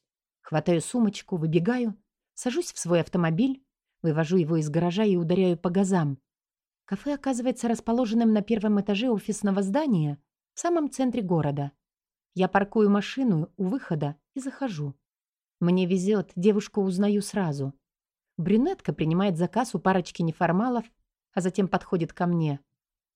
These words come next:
«Добрый день. Что пожелаете?» «Латте макиато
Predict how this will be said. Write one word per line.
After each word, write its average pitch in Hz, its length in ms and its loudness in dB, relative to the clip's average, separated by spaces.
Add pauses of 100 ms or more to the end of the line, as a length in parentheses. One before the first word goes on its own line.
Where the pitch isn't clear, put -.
(180)
«Добрый 175 320 4
день. 156 480 0 (480)
Что - 200 -4
пожелаете?» 190 960 0 (600)
«Латте 233 480 0
макиато 220 760 2